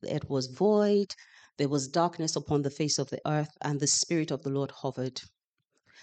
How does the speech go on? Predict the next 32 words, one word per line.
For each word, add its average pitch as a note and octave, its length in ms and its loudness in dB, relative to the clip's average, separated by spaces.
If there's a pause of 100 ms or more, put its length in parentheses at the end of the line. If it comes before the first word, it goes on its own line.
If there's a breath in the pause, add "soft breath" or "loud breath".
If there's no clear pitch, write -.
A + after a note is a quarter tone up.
(280 soft breath)
And D#3+ 140 2
then E3+ 220 4
verse E3+ 280 8
two A3+ 340 0
tells E3+ 500 4
us, C#3+ 220 0
um, D3 300 6 (140)
day E3 180 6
two, F3+ 380 0 (240 loud breath)
we F3 120 2
see A3+ 280 0
God F3 260 4
separating D#3+ 680 0
firmaments. C3+ 760 0 (220 loud breath)
So C#3+ 320 6
the C#3+ 140 0
firmament, F#3+ 640 6 (240)
um, C#3+ 340 4 (400)
so - 160 4
there's D#3+ 220 8
a D#3 80 8
divide, D#3 480 6
isn't D3 200 2
it? C3+ 120 6
So D#3 120 2
there's C#3 220 0
waters E3 340 2
above D3+ 400 4
and C3+ 140 2
there's C3 180 0
water D3+ 260 2
below, C#3 460 6